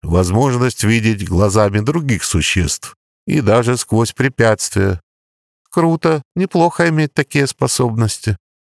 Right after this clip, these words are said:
Согласен, а теперь собирайся, нам нужно успеть на праздник. Какой? Куда? В общем, это женский карнавал и первое апреля в одном.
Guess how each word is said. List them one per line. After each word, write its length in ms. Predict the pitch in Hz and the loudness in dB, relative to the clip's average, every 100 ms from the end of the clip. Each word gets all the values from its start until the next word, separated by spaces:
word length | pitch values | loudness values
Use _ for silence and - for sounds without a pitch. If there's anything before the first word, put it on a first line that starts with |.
| _ | _
Согласен, 760 | - 151 151 135 90 - 73 - _ 90 | -4 0 2 2 2 0 -4 -6 _ -4
а 100 | 87 | -2
теперь 360 | 90 - 131 | -2 0 -2
собирайся, 920 | - - 120 143 139 90 76 - 71 _ _ 90 | -2 -2 0 2 2 0 -2 -4 -6 _ _ 0
нам 340 | 92 87 87 | 2 2 2
нужно 320 | 95 87 90 | 0 0 0
успеть 480 | 92 - - 98 - | 0 -2 -2 -2 0
на 120 | 92 | -2
праздник. 560 | - 127 90 - - - _ _ _ | 0 0 0 -4 -14 -20 _ _ _
Какой? 500 | - 185 - 175 85 - _ _ | -4 -2 2 0 0 -8 _ _
Куда? 400 | 208 196 143 87 _ _ _ _ - | -2 2 0 -2 _ _ _ _ -4
В 160 | 87 127 | 0 0
общем, 480 | - - 131 123 - | 2 0 0 -2 -2
это 300 | 113 - 110 | -2 2 2
женский 480 | 107 107 95 - 92 | 2 0 -2 -6 -2
карнавал 680 | 95 92 98 101 113 113 - | 0 2 2 2 2 0 0
и 180 | 104 | -4
первое 540 | 95 107 101 98 92 90 | -2 0 2 2 2 0
апреля 480 | - 123 135 127 120 | 0 0 0 0 0
в 100 | 139 | 0
одном. 540 | 127 107 87 73 | 0 0 0 -2